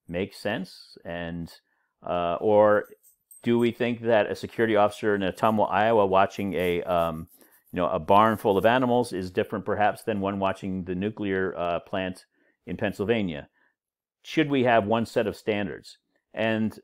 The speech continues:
I say nationally, regionally, internationally. The last one's unlikely internationally because of international law. We're never gonna find one that says security officer globally needs to do something. But I put it in there just as a gee whiz. So the path forward for G four S,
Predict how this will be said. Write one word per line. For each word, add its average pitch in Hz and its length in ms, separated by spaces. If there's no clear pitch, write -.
I 98 140
say 120 220
nationally, 113 460
regionally, 101 600
internationally. 95 720
The 87 100
last 139 320
one's 113 140
unlikely 98 480
internationally 90 440
because 82 220
of 82 100
international 78 520
law. 76 180
We're 78 140
never 92 220
gonna 82 180
find 82 300
one 82 200
that 80 140
says 73 240
security 82 280
officer 78 360
globally 80 340
needs 73 180
to - 60
do 76 140
something. 76 400
But 208 120
I - 20
put 190 160
it 131 80
in 110 80
there 101 180
just 95 220
as 87 140
a 82 40
gee 73 200
whiz. 65 240
So 120 260
the 113 80
path 147 340
forward 123 280
for 101 100
G 82 180
four 69 280
S, 123 260